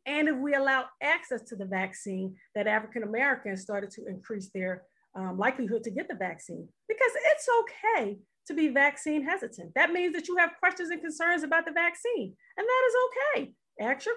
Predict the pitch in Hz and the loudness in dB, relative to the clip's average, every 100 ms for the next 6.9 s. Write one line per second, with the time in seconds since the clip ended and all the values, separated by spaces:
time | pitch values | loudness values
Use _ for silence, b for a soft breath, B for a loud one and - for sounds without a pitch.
0 | - 294 294 - 359 370 _ - 320 294 | -2 -4 -4 -8 -8 -10 _ -6 0 2
1 | 269 302 269 269 277 269 262 262 254 262 | 2 2 0 0 -2 -4 -8 -4 -4 -4
2 | 247 247 b b 247 247 262 - 294 349 | -6 -8 b b -4 -2 -4 -2 0 0
3 | - 196 180 185 - 220 220 220 - 240 | -2 -6 -6 -8 -6 -2 -2 -4 -6 -6
4 | 247 - 240 208 220 220 214 _ 185 175 | -6 -4 -4 -2 -2 -2 -4 _ -12 -10
5 | - 196 254 269 233 226 214 - 214 208 | -8 -8 -8 -6 -2 -2 -4 -6 -6 -6
6 | 202 453 480 339 262 - 214 196 | -6 -2 0 0 -2 -4 -4 -4